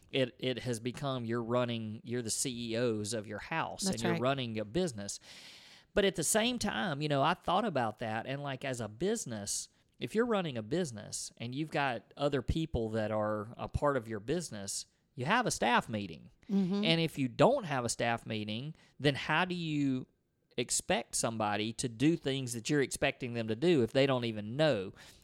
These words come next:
Speaker 1: And so as, as ba-, as hard as it sounds, you, you need to start having a business meeting, <laughs> a family
Speaker 2: Yeah.
Speaker 1: business meeting. And,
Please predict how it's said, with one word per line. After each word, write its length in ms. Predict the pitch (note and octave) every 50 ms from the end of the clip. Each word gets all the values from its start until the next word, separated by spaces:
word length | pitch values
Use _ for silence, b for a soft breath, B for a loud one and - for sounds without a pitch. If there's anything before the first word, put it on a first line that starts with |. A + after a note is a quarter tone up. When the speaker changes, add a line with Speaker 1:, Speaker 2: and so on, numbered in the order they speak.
| B
Speaker 1:
And 180 | - D#3+ D#3+ D3+
so 460 | - - D3+ C#3+ C#3 B2+ B2 A#2 A#2 B B B B B B B B B B
as, 260 | - C#3+ C3+ C3 C#3+ _ -
as 180 | D3 D3 C#3 B2
ba-, 360 | A#2 G#2+ A#2+ E3 C#3 - - -
as 200 | D#3 D3+ D3 B2
hard 420 | - - G3+ - D#3 F#3 A3 C4+
as 160 | F4 D4+ F3+ F3
it 120 | - -
sounds, 760 | - - C#3 D3+ F#3 E3 A#2+ G#2 G2+ F#2+ F#2+ G2 F#2+ - - b b b b b b b b b b b _ _ -
you, 220 | - C#3+ F3 G3+ - _ _
you 280 | - C#3 C3+ F3 A3 B3
need 340 | A#3+ F#3 F3 F#3+ G3+ F#3+ E3
to 200 | - - D#3 D3
start 400 | C3+ - - - D3+ D3 C3+ -
having 400 | - C#3 C3+ C3 B2+ B2+ A#2+ A2+
a 160 | - A2+ A2+
business 520 | A2 G#2 A#2 A#2 A#2+ A2 A#2 G2+ F#2 - -
meeting, 440 | G#2+ G2 F#2 F2 F2 - E2+ F2+ - - -
<laughs> 180 | - - A2+
a 80 | C3+ B2
family 540 | - - - C#3 C3+ D#3 D3 C#3 C3+ C3 B2
Speaker 2:
Yeah. 100 | - -
Speaker 1:
business 480 | A#2 C3 B2+ B2 - C3 G#2+ G2 - -
meeting. 460 | A2+ G#2+ G2+ G2+ F#2+ G2 G#2 F2+ - -
And, 560 | - C#3+ C#3+ C#3 C3 B2 B2 A#2+ A#2+ A#2+ A#2+